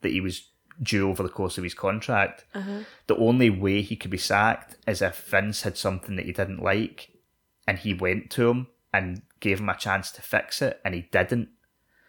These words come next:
Speaker 1: And so Vince McMahon folded the league after six weeks, but the day before he did it, he fired that guy and said, "Ah, you're getting none of your money." And so this guy was like,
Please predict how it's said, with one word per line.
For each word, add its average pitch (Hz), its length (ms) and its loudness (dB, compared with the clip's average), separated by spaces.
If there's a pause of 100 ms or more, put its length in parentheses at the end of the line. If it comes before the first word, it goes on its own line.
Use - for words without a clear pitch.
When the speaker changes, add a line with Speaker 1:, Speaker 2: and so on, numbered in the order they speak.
(320)
Speaker 1:
And 92 160 -2
so 92 640 0
Vince 113 240 2
McMahon 95 320 -2
folded 120 480 2
the 90 80 0
league 92 220 2
after 85 260 0
six - 400 -2
weeks, - 480 -8 (460)
but 104 120 2
the 98 60 -4
day 104 200 2
before 104 280 -2
he 92 80 -2
did 95 260 2
it, 117 360 0
he 104 60 -6
fired 95 640 0
that 113 200 0
guy 120 380 2 (280)
and 98 120 -4
said, 87 180 -2
"Ah, 87 60 2
you're 90 140 0
getting - 180 -10
none 92 120 -2
of 90 60 -2
your 87 80 0
money." 92 300 -6 (640)
And 101 140 -4
so 98 100 0
this 98 220 4
guy 92 260 6
was 87 180 -4
like, 87 200 -6